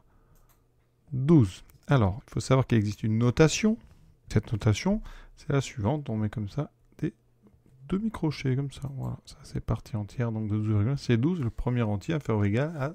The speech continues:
douze virgule un. La partie entière, par exemple, de douze, eh bien, ça sera égal à douze,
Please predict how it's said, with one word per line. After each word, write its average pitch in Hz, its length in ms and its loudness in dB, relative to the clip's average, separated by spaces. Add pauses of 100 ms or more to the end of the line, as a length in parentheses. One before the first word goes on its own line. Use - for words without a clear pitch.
douze 131 180 -6
virgule 127 300 -2
un. 113 120 -2 (560)
La 107 100 -2
partie - 300 -6
entière, 107 300 -4
par 95 220 -10
exemple, 104 160 -6
de 104 80 -2
douze, 151 420 0 (800)
eh 117 60 -4
bien, 107 80 -4
ça - 140 -12
sera 98 220 -6
égal 131 240 0
à 143 180 2 (680)
douze, 147 320 4